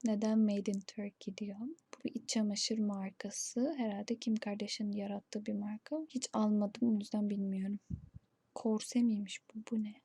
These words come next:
Yalnız burada bile Türkiye, <laughs> Türkler hemen doluşmuş. Harikasın ya. Atatürk, vay. Atatürk'ü de görmüşler. Burada ilginç bir iddia var. Kim Kardashian'ın Ermeni soykırımını paylaşması için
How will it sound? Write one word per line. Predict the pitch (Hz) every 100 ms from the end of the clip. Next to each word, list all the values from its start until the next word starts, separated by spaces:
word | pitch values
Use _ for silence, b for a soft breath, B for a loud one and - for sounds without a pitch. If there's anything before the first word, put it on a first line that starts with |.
| -
Yalnız | 208 226 220 -
burada | 220 214 226 233
bile | 214 233 254 -
Türkiye, | - 220 - 220 208 B -
<laughs> | - -
Türkler | 247 226 220 208
hemen | 214 214 208 208
doluşmuş. | 202 196 - 220 - - _ B B B B -
Harikasın | 214 202 190 - 220 - 214
ya. | 208 214 214 _ _
Atatürk, | 220 220 220 - 214 - _ _ _ _ -
vay. | 208 202 196 202 208 _ _ _ _ _ _ - -
Atatürk'ü | 214 - - 220
de |
görmüşler. | 208 208 208 190 - 220 240 _ _ b b 254
Burada | 262 262 403 -
ilginç | 285 294 339 339 -
bir | 277
iddia | 269 - 311 294
var. | 214 262 403 381 -
Kim | 262 254
Kardashian'ın | - 247 262 262 285 285 294
Ermeni | 226 226 247
soykırımını | 294 294 294 285 247
paylaşması | 240 226 226 - 240 -
için | 254 -